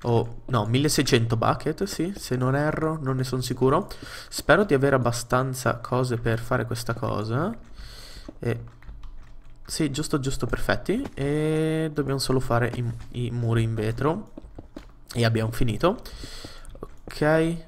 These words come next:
un due, un due, uno e uno tre. Vediamo se, ok, sì, un milione seicento, perfetto. Quindi mettiamo qua il nostro Tesseract, gli diciamo... Uh, non, non l'ho salvata.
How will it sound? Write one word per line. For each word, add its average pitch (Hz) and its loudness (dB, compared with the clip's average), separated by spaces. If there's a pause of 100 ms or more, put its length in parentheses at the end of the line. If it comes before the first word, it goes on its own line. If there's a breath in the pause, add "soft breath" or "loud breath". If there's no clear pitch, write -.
(180)
un 120 -2
due, 123 4
un 113 -4
due, 175 0 (260)
uno 139 -4
e 123 -6
uno 120 -2
tre. 117 -2
Vediamo 160 0
se, - 0 (240)
ok, - 4
sì, 135 2
un 151 -4
milione 147 0
seicento, 117 2
perfetto. 113 0 (520 loud breath)
Quindi 139 2
mettiamo 139 2
qua 135 6
il 147 6
nostro 160 2
Tesseract, 131 4
gli 131 -2
diciamo... 131 2
Uh, 160 2
non, 123 2
non 131 0
l'ho 147 2
salvata. 117 2